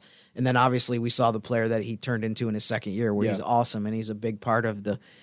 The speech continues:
Speaker 1: future of the franchise. But, I mean, just, just another thing that popped into my head as far as, like, let's not, let's not read too much into summer
Speaker 2: Well, it just
Speaker 1: league.
Speaker 2: sort of shows you what the Pelicans front office values. They like intelligent players. They like
Speaker 1: Mm-hmm.
Speaker 2: resilient players, mature guys, Trey Murphy, Herb Jones.
Speaker 1: Jose Alvarado.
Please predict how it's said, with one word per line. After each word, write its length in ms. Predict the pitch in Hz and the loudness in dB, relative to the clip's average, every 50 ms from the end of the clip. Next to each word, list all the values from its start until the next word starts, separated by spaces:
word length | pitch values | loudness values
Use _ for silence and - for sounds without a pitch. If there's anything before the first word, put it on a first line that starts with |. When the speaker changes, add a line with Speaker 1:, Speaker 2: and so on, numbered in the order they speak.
| - _ | -20 _
Speaker 1:
future 300 | - - 151 156 - 147 | 2 6 6 6 8 6
of 80 | 139 127 | 4 4
the 60 | 117 | 2
franchise. 580 | - - 143 147 156 147 - 156 151 156 151 135 | 0 2 4 4 4 6 6 6 6 6 4 2
But, 220 | 120 135 123 - - - _ _ _ _ _ - | 2 0 0 -2 -2 -20 _ _ _ _ _ -4
I 80 | - 151 | 0 4
mean, 180 | 160 160 156 | 4 6 6
just, 340 | 139 170 170 - - - - _ _ _ _ _ _ _ - | 6 6 6 6 4 0 -14 _ _ _ _ _ _ _ 0
just 300 | - 170 - - - 113 | 2 4 4 4 2 2
another 280 | 151 160 165 160 156 | 4 6 6 6 6
thing 160 | 147 - 160 151 | 4 4 2 2
that 140 | 143 123 | 2 2
popped 240 | - 143 135 131 127 | 6 6 6 6 6
into 140 | 139 131 127 | 4 4 4
my 140 | 120 123 120 | 4 2 2
head 260 | 117 123 127 123 117 | 4 6 4 4 4
as 100 | 120 113 | 2 -2
far 280 | - - 123 120 120 120 | 2 4 6 6 6 6
as, 140 | 117 110 | 4 2
like, 380 | 117 120 117 113 110 - - - _ _ _ _ _ _ _ - - - | 2 2 2 2 0 -2 -8 -20 _ _ _ _ _ _ _ -18 -10 -4
let's 240 | 120 117 - - | -4 -2 -2 -2
not, 260 | - 123 117 104 85 - _ _ _ _ - | 0 0 0 0 0 -4 _ _ _ _ 0
let's 180 | 143 143 - - | 0 0 4 4
not 160 | 160 135 120 | 4 4 6
read 200 | 139 151 143 131 | 4 4 4 4
too 120 | - 147 139 | 4 2 4
much 220 | 131 123 123 - | 4 4 2 2
into 160 | 131 120 110 | 0 0 0
summer 200 | 107 - 127 196 | 0 2 4 6
Speaker 2:
Well, 80 | 226 233 | 6 8
it 40 | 226 | 6
just 120 | - 285 226 | 6 4 4
Speaker 1:
league. 40 | - | 6
Speaker 2:
sort 140 | 277 247 220 | 6 6 8
of 60 | 175 | 8
shows 320 | - - 180 180 190 170 | 8 10 12 12 12 12
you 80 | 160 131 | 12 10
what 160 | 131 143 143 | 10 10 8
the 80 | - 143 | 8 4
Pelicans 460 | - - 135 139 135 123 - 123 - | 6 8 8 8 8 6 4 2 2
front 240 | - - 135 131 123 | 4 6 6 8 8
office 300 | 120 123 117 - 117 104 | 8 6 4 2 -2 -4
values. 560 | 98 95 117 113 113 120 113 107 104 104 104 | -2 -2 0 0 0 0 -2 -4 -4 -6 4
They 140 | 127 170 202 | 6 8 10
like 260 | 208 214 214 220 - | 12 12 10 10 8
intelligent 580 | 175 139 - - 131 135 139 131 - 123 107 - | 6 4 6 6 8 8 8 8 6 2 -4 -4
players. 460 | - - 120 120 117 107 107 101 95 | -2 0 2 2 4 2 2 0 -2
They 100 | 113 120 | -2 -2
like 200 | 123 127 135 135 | 0 0 0 0
Speaker 1:
Mm-hmm. 80 | - 131 | 2 2
Speaker 2:
resilient 600 | 127 131 131 131 127 139 139 127 120 120 - - | 2 4 4 4 6 6 6 6 6 2 0 -2
players, 500 | - 127 127 120 110 107 104 101 98 104 | -4 -2 0 0 0 -2 -2 -4 -6 -6
mature 600 | 120 117 - - - - 143 139 135 131 127 113 | -8 -6 -2 -2 2 6 6 6 8 6 4 4
guys, 480 | 101 123 120 120 113 110 110 110 - | 4 4 4 4 4 2 -2 -4 -4
Trey 300 | - - - 151 151 151 | -4 0 4 6 6 6
Murphy, 440 | 147 143 139 135 127 - 113 110 107 | 8 8 6 6 4 2 0 -2 -2
Herb 340 | 104 120 135 147 147 139 123 | 0 4 6 6 6 6 4
Jones. 460 | 110 127 139 135 131 127 120 113 110 | 0 2 2 4 4 4 2 0 0
Speaker 1:
Jose 160 | 143 139 143 | 0 2 2
Alvarado. 520 | 135 131 131 123 127 131 123 123 113 104 | 4 2 2 2 2 2 2 2 0 -2